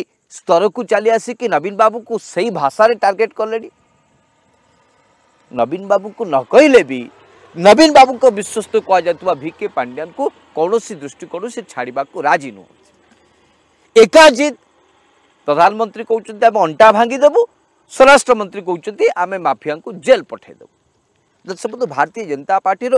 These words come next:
ଏଇ ଯୋଉ ଦମ୍ଭୋକ୍ତି, ଏଇ ଯୋଉ ଦୃଢ଼ତା ଦୁଇ ହଜାର ଚଉଦରେ ଆମେ ଦେଖିନଥିଲୁ, ଦୁଇ ହଜାର ଉଣେଇଶରେ ବି ଆମେ ଦେଖିନଥିଲୁ। ଯେବେଠାରୁ ପାଣ୍ଡିଆନ ବାବୁ କହିଲେଣି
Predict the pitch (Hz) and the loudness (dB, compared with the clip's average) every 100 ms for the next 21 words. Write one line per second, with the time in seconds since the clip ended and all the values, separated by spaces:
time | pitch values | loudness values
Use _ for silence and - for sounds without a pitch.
0 | - 165 170 180 113 127 139 214 - 285 | -2 -4 -2 -4 0 0 0 -6 -6 -12
1 | 220 165 139 113 147 208 - 107 - _ | -12 -12 -14 -8 -4 -4 -4 -8 -10 _
2 | _ _ _ _ _ _ _ 123 160 160 | _ _ _ _ _ _ _ -10 -6 2
3 | 208 143 139 143 196 196 196 190 - 226 | 2 2 -4 -2 0 0 0 -4 -4 -6
4 | 233 294 440 _ 156 185 170 208 160 156 | -4 -2 -2 _ -10 -8 -4 -4 -6 -8
5 | 180 - 196 208 196 127 - 95 _ _ | -10 -10 -10 -10 -10 -16 -16 -20 _ _
6 | _ _ _ _ _ _ _ 127 170 196 | _ _ _ _ _ _ _ -4 0 2
7 | - 220 220 160 165 196 185 180 202 160 | 2 0 2 0 0 -4 -4 -4 -4 -4
8 | 165 226 | -4 -4